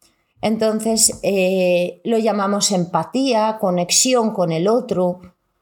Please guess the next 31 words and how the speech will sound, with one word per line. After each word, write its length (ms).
pero, 260
pero 200
es 140
nuestro 400
sistema, 680
está 280
diseñado 680
para 200
imitar 640
y 160
para 260
repetir. 600
Nosotros 480
estamos 480
diseñados 680
para 280
repetir. 540
Alguna 440
vez 140
lo 140
dije 380
y, 200
y 100
sé 260
que 120
no, 360
no 160
le 120
gusta 360
a 40
nadie 500